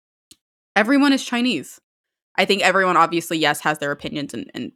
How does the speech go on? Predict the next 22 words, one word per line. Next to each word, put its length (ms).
perspectives, 720
but, 180
like, 460
if 160
you 160
disrespect, 800
like, 280
like, 260
being 300
Chinese 520
or, 100
like, 300
the 80
culture 400
of 120
China, 520
you 100
know 60
what 100
I 60
mean? 220
Like, 180